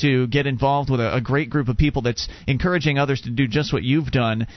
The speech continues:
and that is contact their, uh, their representatives on behalf or against, you know, on behalf of pro-liberty, uh, legislation, of which there's very little,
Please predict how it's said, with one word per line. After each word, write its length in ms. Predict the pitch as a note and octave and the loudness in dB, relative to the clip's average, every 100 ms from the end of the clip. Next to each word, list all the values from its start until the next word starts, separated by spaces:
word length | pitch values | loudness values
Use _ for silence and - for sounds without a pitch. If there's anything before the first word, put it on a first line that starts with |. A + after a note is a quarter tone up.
| - | -4
and 140 | B2 C3+ | 0 2
that 80 | |
is 160 | C3 A#2 | 0 0
contact 560 | - C#3+ C3+ C3+ B2+ - | 0 0 2 0 0 0
their, 240 | A#2 A#2 | 0 2
uh, 100 | A2+ | 0
their 140 | A#2 | 0
representatives 720 | A#2 B2+ C3 A2+ B2 A#2 A2+ A#2+ | 0 0 0 0 0 0 0 0
on 160 | B2 | 0
behalf 400 | A#2 A#2 A#2+ A#2+ - | 0 0 2 0 -2
or 300 | - A#2+ A#2+ | -2 0 2
against, 440 | G#2+ A2+ C3 A#2 - - - | 0 2 0 0 -6 -6 0
you 40 | |
know, 60 | C3+ | 2
on 60 | |
behalf 260 | C#3+ D3 D3 | 2 2 0
of 140 | B2 | 0
pro-liberty, 580 | - C#3 C3 C#3+ C3+ A#2+ - | 2 2 2 0 0 -2 -2
uh, 200 | B2+ A2+ | 0 0
legislation, 580 | A#2 A2+ B2 G#2+ A2 B2+ | 0 -2 -2 -2 -2 -2
of 80 | A2 | -2
which 180 | A2+ | -2
there's 200 | - G#2+ | -2 -4
very 180 | A2 A2 | -2 -2
little, 320 | G#2+ B2 A2 | 0 0 -2